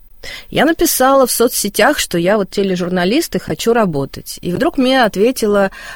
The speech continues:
Марина Шраменко, которая только тогда, м, была генеральным директором, только запускала канал "Радость моя" или уже запустила, что давай к нам. Но опять же, а что снимать?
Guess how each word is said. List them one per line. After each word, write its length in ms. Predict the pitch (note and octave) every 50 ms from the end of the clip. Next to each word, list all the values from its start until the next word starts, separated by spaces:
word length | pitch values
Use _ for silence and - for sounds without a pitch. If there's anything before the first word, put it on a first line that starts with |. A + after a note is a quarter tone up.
| -
Марина 400 | - - G3 G3 G3 F#3 E3 D#3
Шраменко, 720 | D#3 - - E3 E3 E3 F3+ A3+ D#4 F4+ F4+ - - C#4+ -
которая 360 | - G3+ F3+ - F#3+ F#3 F3
только 320 | - F#3+ F3 E3+ - E3+
тогда, 520 | - - D#3+ E3 E3 D#3 D#3 D#3 D3 C#3+ D3
м, 460 | - - D#3+ D#3 D3+ D3 - D#3+ D#3 - - - -
была 320 | D3 D3+ E3+ E3 D3+ C#3+
генеральным 460 | C#3+ D#3 D#3+ E3 D#3 D3+ C#3+ C#3+ C#3+
директором, 380 | D3 E3+ F3 - - D3+ D3+ D3
только 280 | - D#3 D3+ - -
запускала 600 | C#3+ D3+ - - E3+ - - - E3 D3 C#3+ C#3
канал 340 | - - D#3 D#3 D#3 C#3 C3
"Радость 400 | C3+ C3 G#3 C4 C4 C#4+ - -
моя" 280 | - B3 B3 A#3+ A3+ G3+
или 160 | E3 D3+ D3
уже 180 | D3+ D3 D3 C#3
запустила, 680 | D3 C#3 - - D#3 - - - - C#4+ E4 E4 C4+
что 220 | - - - D#3 D#3
давай 300 | D3+ D3+ E3 A3 C#4 C#4+
к 100 | - F#3+
нам. 240 | E3+ D3+ C#3 C3+ -
Но 140 | E3+ F3 F#3+
опять 300 | A#3+ A#3 - E3+ C#3 C#3+
же, 80 | - C3
а 40 |
что 220 | - - - C4 -
снимать? 600 | - - D#4 D#4+ D#4 B3+ F3+ C3+ B2+ - - -